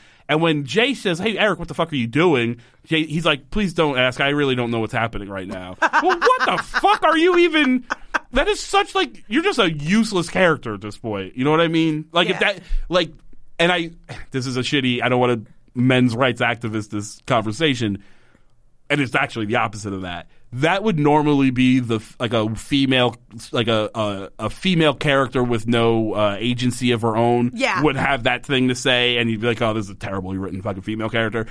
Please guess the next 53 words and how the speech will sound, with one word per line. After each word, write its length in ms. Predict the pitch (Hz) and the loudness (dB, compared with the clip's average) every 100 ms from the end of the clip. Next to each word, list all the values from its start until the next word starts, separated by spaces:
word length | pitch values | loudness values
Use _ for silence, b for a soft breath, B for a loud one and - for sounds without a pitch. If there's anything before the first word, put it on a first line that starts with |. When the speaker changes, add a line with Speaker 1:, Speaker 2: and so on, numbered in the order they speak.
| B B | B B
Speaker 1:
But 140 | 139 | 2
what, 340 | 139 135 131 - | 2 -2 -6 -2
it 160 | 156 147 | 0 2
is 120 | 131 | 2
just 300 | 135 143 - | 0 -2 0
so 180 | 165 151 | 0 0
glaring 760 | 113 117 120 123 139 151 156 | -2 -4 0 2 2 2 2
when 120 | 151 | 2
it's 140 | 151 143 | 2 0
a 80 | 147 | -4
dude 400 | 123 147 165 156 | 2 2 2 0
because 300 | 127 143 123 | -2 -2 -4
it's 160 | 110 | -4
not 240 | 113 117 104 | -2 -2 -2
nor-, 180 | 107 | -6
like, 220 | 113 120 - - b b | -4 -4 -6 -14 b b
they 160 | - 143 | -2 -2
normally 440 | 120 127 123 123 | 2 2 4 4
write 220 | 120 117 117 | 2 0 2
dudes 240 | 131 135 | 2 4
better 320 | 147 156 160 | 2 2 0
just 280 | 131 113 - | -2 -6 -6
because 380 | 117 110 113 101 | -8 -4 -6 -6
it's 200 | - - | -14 -14
a 40 | 107 | -12
sexist 340 | - 107 107 | -10 -8 -8
society 320 | 104 107 123 | -4 0 2
we 80 | 135 | 2
live 160 | 151 170 | 2 2
in. 120 | 175 | 0
So, 180 | 165 151 | 2 4
Speaker 2:
Yeah. 40 | |
Speaker 1:
like, 300 | 143 131 123 - B B | 4 2 -2 -10 B B
when 220 | 135 156 143 | 2 2 2
he 100 | 131 | 2
just 240 | 170 123 | 0 2
does 240 | 131 151 | 2 2
that, 160 | 151 135 | 2 0
it's 80 | 127 | -2
like, 180 | 131 - 147 | -8 -10 -2
"No 220 | 180 392 | 4 4
one 200 | 480 494 | 4 2
talks 440 | - - - 494 - | 0 -2 0 0 0
like 160 | 160 - | -2 0
that. 200 | 127 123 | 0 0
What's 120 | 359 | -4
happening?" 480 | - 370 370 151 110 | -2 -2 -2 -4 -2
And 100 | 117 | -6
it's 80 | 113 | -6
just 160 | 156 | -6
so 100 | 139 | -4
weird. 300 | 135 113 107 | -2 -4 -6
Speaker 2:
You, 180 | 113 403 | -6 -8